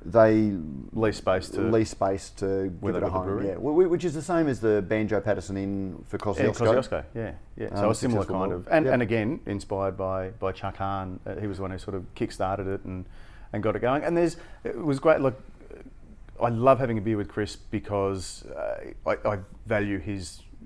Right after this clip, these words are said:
Speaker 2: knowledge base, and I always learn something about the brewing process or, um, you know, marketing, all that sort of thing.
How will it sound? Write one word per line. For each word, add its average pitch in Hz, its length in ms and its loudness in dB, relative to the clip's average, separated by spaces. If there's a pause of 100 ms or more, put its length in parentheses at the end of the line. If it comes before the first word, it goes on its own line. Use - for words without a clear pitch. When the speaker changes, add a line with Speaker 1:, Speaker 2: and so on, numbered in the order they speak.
(340)
Speaker 2:
knowledge 98 400 -2
base, 90 460 -2
and 98 100 -2
I 101 100 2
always 104 440 0
learn 95 260 -4
something 85 520 -6
about 92 240 -2
the 87 40 -8
brewing 87 320 -6
process 90 600 -4
or, 87 260 -4 (480)
um, 87 520 -4 (340)
you 90 60 -8
know, 90 100 -2
marketing, 87 600 -4 (240)
all 85 120 -6
that - 160 -4
sort 95 100 -6
of 87 60 -8
thing. 87 160 -8